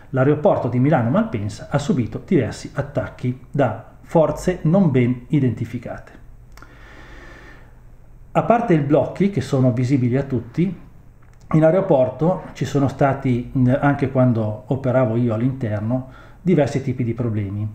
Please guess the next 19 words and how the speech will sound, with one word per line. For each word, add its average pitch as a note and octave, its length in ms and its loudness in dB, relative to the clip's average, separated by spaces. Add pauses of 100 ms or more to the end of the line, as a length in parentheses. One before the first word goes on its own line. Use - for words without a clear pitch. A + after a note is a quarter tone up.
(420)
I - 100 -2
problemi E3 380 4
più A3 160 2
grossi C#3+ 320 2
si D3 140 0
verificavano C3 680 0
a - 20 4
livello A#2+ 300 0
informatico, G#2+ 920 -6 (420)
problemi, C#3+ 560 2
eh, B2 400 2
davvero B2+ 300 2
molto C3 340 2
pesanti B2 720 -4 (280)
che D#3+ 200 0
si - 160 0
risolvevano C#3 580 0
da G#2+ 120 -4
soli. G2+ 340 -8